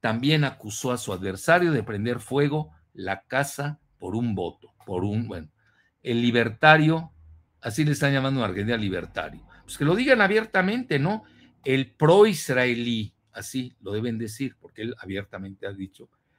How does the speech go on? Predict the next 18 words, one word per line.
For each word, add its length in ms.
que 120
es 100
pro-Israel. 500
No 240
sé 220
si 180
se 160
manifestó 840
por 160
la 180
G 500
de 200
Gaza 560
de 160
genocidio, 880
no 160
lo 100
sé. 260